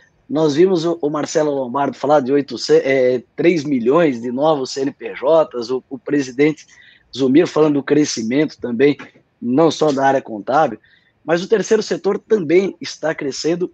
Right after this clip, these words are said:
muito no Brasil e crescendo rápido, né? Já, já passamos de oitocentas mil organizações. E essas entidades, é, também como qualquer negócio com fins lucrativos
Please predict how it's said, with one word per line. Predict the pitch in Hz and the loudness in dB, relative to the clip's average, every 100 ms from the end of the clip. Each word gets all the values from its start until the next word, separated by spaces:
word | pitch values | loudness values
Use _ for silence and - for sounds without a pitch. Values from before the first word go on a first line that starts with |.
| - | -6
muito | 156 220 190 135 | -2 -2 -2 -4
no | 139 | -4
Brasil | 131 107 127 | -4 -4 -4
e | 214 | -4
crescendo | - 247 - 349 | -4 -4 -4 -4
rápido, | 339 151 294 - 107 - _ _ _ - | -2 2 2 2 -6 -16 _ _ _ -2
né? | 165 | 2
Já, | 147 175 - | 4 2 2
já | 165 | -4
passamos | 185 175 - 226 208 151 | -4 -6 -2 -2 -2 0
de | |
oitocentas | 180 180 156 - 175 160 135 | 0 0 -4 -4 -4 -2 -4
mil | 139 143 | -2 -2
organizações. | 127 131 120 120 - 78 - _ _ _ _ _ | -2 -4 -4 -6 -10 -18 -20 _ _ _ _ _
E | 170 | 0
essas | 196 247 226 165 | 2 2 0 -2
entidades, | 156 - 104 135 165 104 - _ _ _ _ _ | -4 -6 -8 -4 -4 -4 -16 _ _ _ _ _
é, | 151 160 160 _ | 2 4 4 _
também | - 240 208 277 | 0 2 2 -2
como | - 233 262 240 | -2 -4 -4 -4
qualquer | 202 - 202 208 | -6 -2 -2 -2
negócio | 160 117 147 190 - - 101 _ _ _ _ | -6 -4 0 2 0 -8 -16 _ _ _ _
com | - 208 | -4 -2
fins | 170 185 185 | -2 -6 -4
lucrativos | 156 147 123 - 175 180 107 - | -6 -8 -10 -10 -6 -6 -6 -16